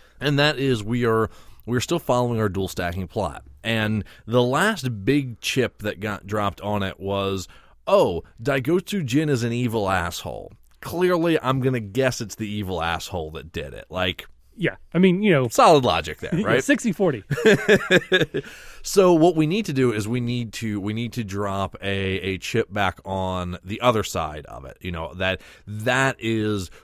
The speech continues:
Speaker 1: quite possibly, you know, it, it very much still could be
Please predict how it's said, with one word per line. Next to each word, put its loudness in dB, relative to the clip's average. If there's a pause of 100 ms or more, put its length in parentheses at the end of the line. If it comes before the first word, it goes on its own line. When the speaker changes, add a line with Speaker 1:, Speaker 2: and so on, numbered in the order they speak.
Speaker 1:
quite -2
possibly, -2
you -6
know, -6
it, -2
it -4
very 0
much -6
still -6
could -4
be 0